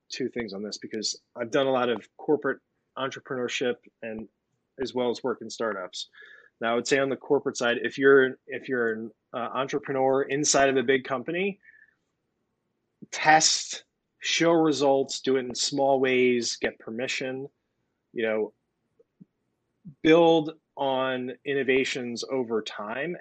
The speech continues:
and that will give you, um, that will help you build more and more credibility inside the big organization to get funding, to do projects, to do more innovative things. Now, on the startups side of things,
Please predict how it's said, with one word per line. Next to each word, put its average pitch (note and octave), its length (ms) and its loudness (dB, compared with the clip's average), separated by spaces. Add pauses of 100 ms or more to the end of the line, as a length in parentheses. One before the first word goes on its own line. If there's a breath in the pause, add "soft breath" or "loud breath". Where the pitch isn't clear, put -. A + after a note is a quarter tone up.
and B2 320 -6
that D3 320 2
will C#3 160 2
give A#2+ 260 0
you, A#2+ 460 0 (500)
um, A#2 320 -6 (480)
that C3+ 180 4
will C3+ 100 2
help C3+ 240 -4
you B2 80 -4
build A#2+ 240 -4
more B2 360 -2
and A#2+ 160 -8
more A#2+ 160 -4
credibility A#2 580 -6
inside G#2+ 280 -8
the G#2 60 -8
big G#2+ 220 -6
organization A#2 640 -8
to A#2 100 -6
get G#2+ 260 -6
funding, A#2 480 -8 (120)
to - 80 -20
do G#2 200 -14
projects, G#2+ 600 -8
to - 60 -20
do G#2+ 120 -10
more A2 180 -10
innovative G#2 400 -6
things. - 360 -20 (580 soft breath)
Now, A#2+ 180 0
on A#2+ 60 -2
the A#2+ 60 -4
startups - 640 2 (340)
side A#2 300 -2
of G#2+ 120 -6
things, G#2+ 500 -6